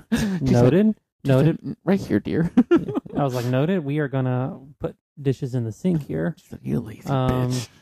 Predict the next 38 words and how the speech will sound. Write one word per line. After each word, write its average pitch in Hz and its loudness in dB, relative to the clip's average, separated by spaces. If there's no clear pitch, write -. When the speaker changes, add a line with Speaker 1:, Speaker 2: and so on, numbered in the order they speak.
Speaker 2:
I 262 0
didn't 269 2
notice 190 2
anything, 160 0
like, 135 -8
too 185 -2
drastic, 175 -2
and 147 -4
maybe 165 -2
that's 170 -8
'cause 139 -4
I 135 -2
just 131 -8
felt, 139 -4
I 139 -8
don't 135 -4
know, 120 -6
I 151 -4
get 143 -12
really 135 -4
comfortable 127 -4
too 131 -4
easily. 139 -6
Uh, 139 -6
so - -4
I 143 2
just 123 -4
made 127 -2
myself 120 -4
at 113 -8
home, 123 -4
and 123 -4
I 117 -2
was 113 -8
kinda 117 -8
like, 170 0
Speaker 1:
<laughs> 170 -4
Speaker 2:
"Yep, 175 0